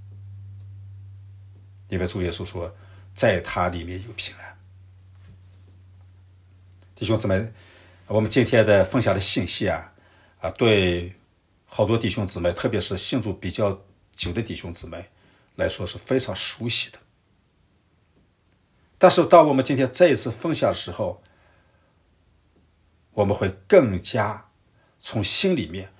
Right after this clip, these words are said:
发自内心的感谢神，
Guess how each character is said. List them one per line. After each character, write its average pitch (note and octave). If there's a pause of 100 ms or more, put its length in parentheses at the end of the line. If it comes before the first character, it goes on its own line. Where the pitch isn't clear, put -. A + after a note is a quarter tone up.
(180)
发 -
自 D#3
内 D#3+
心 A#2
的 - (2250)
感 -
谢 -
神， -